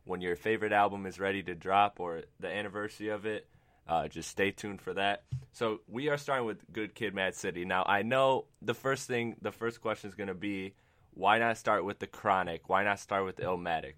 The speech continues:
Well, here's why. The, the Good Kid, Mad City is the crown jewel of our generation of hip-hop. Chris and I, uh, our generation of hip-hop starts basically in two thousand ten.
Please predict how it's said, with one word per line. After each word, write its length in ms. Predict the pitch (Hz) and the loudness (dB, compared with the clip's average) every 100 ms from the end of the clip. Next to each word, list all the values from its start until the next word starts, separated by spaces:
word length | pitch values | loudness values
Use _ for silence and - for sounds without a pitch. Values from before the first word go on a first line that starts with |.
| 90 | -6
Well, 120 | 87 | -6
here's 320 | 113 131 123 | -4 -6 -4
why. 280 | 101 82 76 - _ - _ _ - | -2 -2 -4 -14 _ -20 _ _ -4
The, 180 | 113 - - | -2 -2 -12
the 180 | 98 117 | -6 -4
Good 280 | 110 151 - | 0 -2 -2
Kid, 240 | 165 147 | -4 -2
Mad 280 | 135 123 113 | 0 0 -2
City 420 | - 117 101 - - | -4 -4 -4 -6 -6
is 300 | 110 110 101 | -2 0 -2
the 120 | - | -8
crown 440 | 98 - 117 113 101 | -8 2 2 2 -2
jewel 400 | 107 107 101 87 | -4 -2 -2 -2
of 240 | 92 87 | -4 -2
our 240 | - 104 104 | 4 6 6
generation 560 | 101 95 92 90 - | 0 -2 -2 -2 -4
of 120 | 87 95 | -10 -8
hip-hop. 420 | 87 87 82 - _ _ | -4 -2 -4 -6 _ _
Chris 260 | - 120 - | -6 -4 -4
and 140 | 123 | -4
I, 340 | 113 104 98 - _ - | 0 0 -2 -4 _ -8
uh, 160 | 82 - - | -8 -6 2
our 180 | 123 | 4
generation 500 | 139 131 117 113 - | 4 -2 -2 -2 -2
of 80 | 104 | -8
hip-hop 400 | 110 98 101 87 | -6 0 0 0
starts 320 | - 98 92 | 0 0 0
basically 520 | - 95 - 92 95 90 | -2 -4 -2 -8 -6 -8
in 120 | 87 | -8
two 200 | - 107 | -10 -6
thousand 560 | 107 95 95 92 87 | 4 4 4 -2 -12
ten. 200 | - 80 | -10 -12